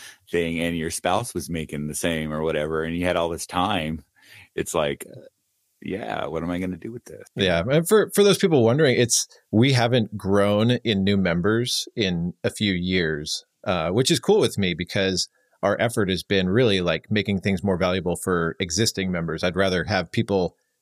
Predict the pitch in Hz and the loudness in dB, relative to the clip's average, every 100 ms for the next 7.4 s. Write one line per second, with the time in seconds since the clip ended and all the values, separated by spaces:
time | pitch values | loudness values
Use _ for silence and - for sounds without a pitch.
0 | - 147 123 104 101 95 - 90 - - | -4 -2 0 0 0 0 0 -2 -4 -8
1 | 98 98 101 95 82 78 - _ _ _ | -2 0 0 0 0 -2 -6 _ _ _
2 | _ 117 107 107 - 107 101 - 104 98 | _ -2 0 -2 -4 -2 -2 -2 -2 0
3 | 95 92 95 - - 113 104 107 104 - | 0 -2 -6 -8 -2 0 0 0 0 0
4 | 107 101 92 - 107 101 104 98 92 87 | 0 0 -2 -4 -2 0 0 0 0 -2
5 | - 90 87 92 85 80 - _ 85 80 | -2 -4 -2 -4 -4 -6 -10 _ -6 -6
6 | 71 - _ _ _ _ _ 92 90 85 | -8 -12 _ _ _ _ _ -2 -2 -2
7 | - 98 85 | -6 -4 -2